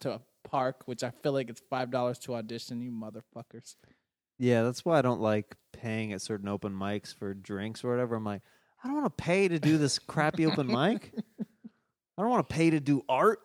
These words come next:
Speaker 2: Come on.
Speaker 1: Come on.
Speaker 2: Come on, man.
Speaker 1: Come on.
Speaker 2: Let me do me." <laughs> Yeah. And then last night, I kinda bombed at the Comedy Store.
Speaker 1: <laughs> Yeah,
Speaker 2: And I,
Speaker 1: baby.
Speaker 2: that hasn't happened to me in a while. 'Cause
Speaker 1: Was it a good crowd?
Speaker 2: Oh, no.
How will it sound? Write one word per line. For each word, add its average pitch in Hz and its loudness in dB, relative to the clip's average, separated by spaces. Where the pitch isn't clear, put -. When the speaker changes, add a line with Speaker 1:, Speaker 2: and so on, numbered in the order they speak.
Speaker 2:
Come 202 4
on. 233 8
Speaker 1:
Come 220 2
on. 277 2
Speaker 2:
Come - -4
on, 254 2
man. 302 6
Speaker 1:
Come 220 -4
on. 330 2
Speaker 2:
Let 180 2
me 247 2
do 233 10
me." 247 10
<laughs> - -12
Yeah. 120 4
And 143 -2
then 165 2
last 139 4
night, 120 0
I 117 -8
kinda 127 -2
bombed 101 -2
at 101 -4
the 107 -10
Comedy 101 -4
Store. 107 2
Speaker 1:
<laughs> - 0
Yeah, 135 -6
Speaker 2:
And 120 -2
I, 131 2
Speaker 1:
baby. 139 0
Speaker 2:
that 156 4
hasn't 135 2
happened 123 -2
to 101 -6
me 98 -4
in 95 -6
a 95 -4
while. 98 0
'Cause 98 -8
Speaker 1:
Was 131 -2
it 131 -2
a 127 -2
good 127 0
crowd? 139 4
Speaker 2:
Oh, 110 -6
no. 80 -14